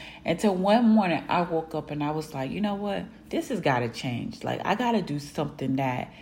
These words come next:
that, something that's, that's gotta change this." So I remember calling my, one of my homegirls and I was like, "Well, I'm not gonna be able to go out to eat with you for at least six months. So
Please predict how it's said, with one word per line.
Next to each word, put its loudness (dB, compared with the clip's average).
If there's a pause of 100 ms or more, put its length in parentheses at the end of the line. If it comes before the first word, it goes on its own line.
(300)
that, 2 (580)
something 2
that's, 6 (280)
that's 4
gotta 4 (140)
change 4
this." -4 (280)
So 6 (1080)
I 2
remember 4
calling 8
my, 8
one 6
of 2
my 6
homegirls 6
and 2
I 8
was 0
like, 4
"Well, 6
I'm 4
not 4
gonna 2
be 4
able 4
to -2
go 6
out 8
to -6
eat 0
with -8
you -6
for -2
at 0
least 2
six -2
months. 0
So 4